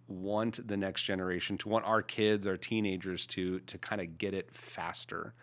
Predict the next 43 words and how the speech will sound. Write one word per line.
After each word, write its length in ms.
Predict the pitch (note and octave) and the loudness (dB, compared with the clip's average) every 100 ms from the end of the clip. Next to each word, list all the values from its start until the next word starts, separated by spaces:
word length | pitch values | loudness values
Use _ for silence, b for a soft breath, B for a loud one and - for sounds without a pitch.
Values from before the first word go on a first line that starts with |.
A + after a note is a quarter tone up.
| B B B B B - | B B B B B -2
you 160 | F#2+ | 2
know, 140 | F#2 G#2 | 4 4
because 320 | A#2+ B2+ A2+ | 6 6 6
we 100 | A#2+ | 6
do 160 | A#2 B2+ | 6 8
have 180 | A#2 | 8
a 60 | A2 | 6
very 240 | G2+ F#2+ | 6 6
microwave 640 | G2+ F2+ F2+ - F#2 F2 - | 6 4 2 0 0 2 2
society 640 | G2 - A#2 A#2 F#2 E2 | 2 6 6 6 4 -2
of, 100 | E2+ | 0
"I 160 | F2+ G2 | 2 2
just 240 | G2+ - | 0 0
told 280 | A2+ G2+ G2+ | 2 2 2
it, 80 | A2 - - _ - | 0 -4 -20 _ 0
told 260 | C3+ B2+ | 4 6
you 100 | B2 | 6
this, 220 | A#2 A2+ - | 6 6 6
I 60 | |
just 220 | F2+ F#2+ | 0 -2
explained 420 | F#2+ - - G#2+ G#2 | -4 -2 2 2 2
it 100 | - | 0
to 100 | G#2+ | 0
you, 120 | G2 | 0
so 140 | - | -2
do 200 | F2 A2 | -2 0
it 100 | F#2 | 0
now." 300 | F2+ D#2 C2+ - - B B B B B B B - | -2 -6 -8 -14 -20 B B B B B B B 2
And 420 | G#2+ A2 A2 A2+ - - A2 | 6 6 6 4 -2 -16 -2
that's 240 | A2 - | 0 2
not 240 | A#2 B2+ C#3+ | 4 4 2
often 460 | G#2 G2+ G2+ - A2 | 6 6 6 4 2
the 80 | A#2 | 0
case 460 | - F#2+ F#2 - | -2 -2 0 -2
when 140 | - F#2 | -2 -4
it 140 | F#2 | -4
comes 540 | - F#2+ F#2 F#2 - - | -4 -2 0 0 -2 -2
to 460 | - F#2+ F2 F2 | -2 0 0 0
discipleship 880 | E2 F#2 - F2+ E2+ G2 - F2+ - | -2 -4 0 0 0 -2 -2 -4 -6
with 200 | G2 - | -8 -6
next 240 | F#2+ - | -8 -6
gen, 260 | - G#2 C3+ | 0 2 2
is 260 | E2+ E2 | 0 -4